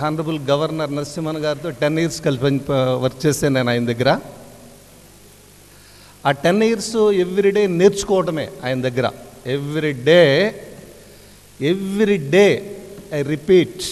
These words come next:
every day ఆయన దగ్గర నుంచి నేర్చుకోవడమే జరిగింది. Civil servant ఎలా ఉంటారనేది he is the best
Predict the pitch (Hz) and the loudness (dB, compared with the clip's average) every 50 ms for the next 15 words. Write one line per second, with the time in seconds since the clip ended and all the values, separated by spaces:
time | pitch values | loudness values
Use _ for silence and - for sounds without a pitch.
0 | - - - - - - 139 147 156 151 151 170 156 147 139 127 127 147 147 120 | -10 -12 -14 -14 -8 -4 -4 -2 -2 -2 -2 -2 -2 -2 -2 -2 0 0 0 0
1 | 98 - - - - - - - - - 139 143 143 143 160 156 156 175 175 170 | -2 -6 -12 -18 -20 -20 -20 -18 -6 -4 -2 -2 0 -2 -2 -2 -2 -4 -4 -4
2 | - 151 131 143 165 170 - - 175 165 151 156 151 143 131 135 127 127 135 127 | -4 -2 0 0 0 0 -2 -2 0 0 0 0 0 0 0 -2 -2 -2 -2 -2
3 | 123 156 190 214 - - - - - - - - - - - - - - - - | -2 -4 -4 -6 -10 -16 -20 -20 -20 -20 -20 -20 -20 -20 -20 -20 -20 -20 -20 -20
4 | - - - - - - - - - - - - - - - - - - - - | -20 -20 -20 -20 -20 -20 -20 -20 -20 -20 -20 -20 -20 -20 -20 -20 -20 -20 -20 -20
5 | - - - - - - - - - 175 175 214 220 202 - 196 190 175 175 180 | -20 -20 -20 -20 -18 -14 -14 -8 -8 -6 -4 -4 -6 -6 -6 -6 -6 -6 -6 -6
6 | 175 165 160 156 156 160 170 170 170 165 151 165 160 151 151 147 156 156 147 160 | -6 -4 -4 -2 -2 -2 -2 -2 -4 -4 -2 -2 -2 0 0 0 0 0 2 2
7 | 165 156 147 139 135 135 151 - - - - 135 139 139 143 135 120 135 120 110 | 2 2 2 0 0 -2 -4 -8 -10 -14 -10 -6 -4 -4 -4 -4 -4 -6 -2 -2
8 | 135 135 - - - | -2 -2 -2 -2 -2